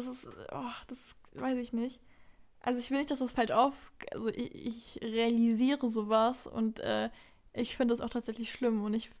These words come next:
will es nicht auf die leichte Schulter nehmen, weil ich jetzt gerade eben meinte, so ist wie so ein Trend geworden. Damit will ich nicht den Leuten das absagen, die wirklich davon betroffen sind. Keinster Weise, sogar ganz im Gegenteil.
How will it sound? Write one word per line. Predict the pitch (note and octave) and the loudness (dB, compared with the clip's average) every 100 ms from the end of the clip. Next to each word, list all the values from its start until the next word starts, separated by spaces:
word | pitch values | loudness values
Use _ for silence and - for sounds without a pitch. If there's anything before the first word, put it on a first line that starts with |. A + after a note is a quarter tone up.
| - | 0
will | A3 | 0
es | A3+ | 2
nicht | B3 | 2
auf | B3+ | 2
die | G#3+ | 0
leichte | G#3+ A#3 | -2 -2
Schulter | A3+ A#3 A3 | -2 -2 0
nehmen, | G#3+ G#3 | 2 2
weil | |
ich | A3 | 0
jetzt | A3 | -2
gerade | A#3+ A3 | -2 0
eben | A3+ | 2
meinte, | A3+ A3+ | 4 2
so | G#3+ | 0
ist | G#3+ - | -2 -2
wie | A3 | 0
so | |
ein | G#3+ | 0
Trend | - A#3+ A#3+ | 2 0 2
geworden. | G#3 G#3 G#3+ G#3 - - - - - | 0 0 0 -2 -4 -12 -20 -20 -4
Damit | - A#3+ A#3+ | 2 4 6
will | B3 | 4
ich | B3+ B3+ | 2 2
nicht | B3 | 0
den | A#3+ | 2
Leuten | A3+ A#3 A#3 | 2 0 0
das | A3+ - | -2 -2
absagen, | A#3 - A#3 A3+ A3 | -4 0 0 2 2
die | G#3 | 0
wirklich | A3+ A#3+ A3+ A3+ - | 0 0 -2 -2 -4
davon | A3+ G#3+ | -4 -2
betroffen | G#3 - - B3+ G#3+ F#3+ | -2 -4 -4 0 0 0
sind. | F#3+ F#3+ - | -2 -4 -6
Keinster | - A#3+ A3+ A3 | 0 2 4 4
Weise, | A#3 A#3 G3 F3+ | 6 4 2 -4
sogar | G#3 G#3 A3 | -4 -2 0
ganz | A3+ | 0
im | G#3+ | 2
Gegenteil. | A3 G#3+ G#3+ G#3+ | 4 2 2 -2